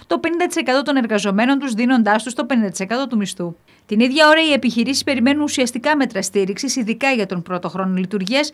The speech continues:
ενώ οι εργαζόμενοι θα πρέπει να αντιμετωπίζουν τις ευέλικτες μορφές εργασίας. Για την ώρα, σχέδιο για τις επιχειρήσεις αλλά και για τη στήριξη της εργασίας την επόμενη μέρα δεν υπάρχει.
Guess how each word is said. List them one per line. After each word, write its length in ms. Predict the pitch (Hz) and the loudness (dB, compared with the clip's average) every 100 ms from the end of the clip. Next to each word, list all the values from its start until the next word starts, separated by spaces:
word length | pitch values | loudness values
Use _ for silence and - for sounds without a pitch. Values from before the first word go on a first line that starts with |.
| - - | -14 -10
ενώ 180 | 202 226 | 0 4
οι 120 | 240 | 4
εργαζόμενοι 520 | 226 220 202 240 285 | 4 2 0 0 -2
θα 120 | 294 247 | -2 -4
πρέπει 280 | 208 220 | -4 -2
να 80 | 247 | 2
αντιμετωπίζουν 640 | 240 226 208 185 226 247 254 | 4 2 0 -4 -4 -4 -4
τις 140 | 269 | -2
ευέλικτες 500 | 262 214 240 240 254 | -2 0 -2 -4 -2
μορφές 340 | 269 220 190 | -2 -2 -4
εργασίας. 680 | 208 214 240 202 165 165 - _ _ _ | -4 -4 -4 -4 -4 -6 -10 _ _ _
Για 140 | 190 180 | -6 -2
την 160 | 190 | 0
ώρα, 260 | 185 226 277 | 0 0 -2
σχέδιο 340 | - 208 196 | 0 -2 0
για 140 | 202 190 | 0 0
τις 80 | |
επιχειρήσεις 560 | 208 214 196 202 233 233 | -2 -4 -4 0 0 0
αλλά 160 | 233 214 | 0 0
και 100 | 226 | -2
για 140 | 202 | -2
τη 100 | 202 | -4
στήριξη 360 | - 269 277 254 | -6 -8 -6 -8
της 140 | 233 | -4
εργασίας 440 | 240 226 220 285 | -4 -2 -2 -4
την 120 | 285 240 | -2 -2
επόμενη 360 | 240 247 233 | 0 2 4
μέρα 260 | 233 277 254 | 2 2 2
δεν 180 | 262 214 | 2 2
υπάρχει. 480 | 185 175 170 190 | 0 -4 -2 -8